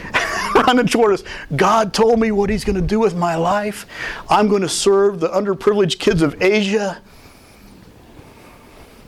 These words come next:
Sarah just finished her first year as an M A in Northern Laos.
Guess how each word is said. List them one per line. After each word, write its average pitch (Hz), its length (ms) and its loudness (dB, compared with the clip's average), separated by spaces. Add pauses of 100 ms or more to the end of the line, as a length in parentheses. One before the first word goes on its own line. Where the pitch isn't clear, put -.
(1500)
Sarah 151 260 2
just 143 140 0
finished 135 260 2
her 120 80 0
first 127 300 0
year 127 80 2
as 113 80 -2
an 117 80 0
M 117 160 -2
A 117 80 -2
in 110 100 -6
Northern 104 320 -4
Laos. 123 400 -2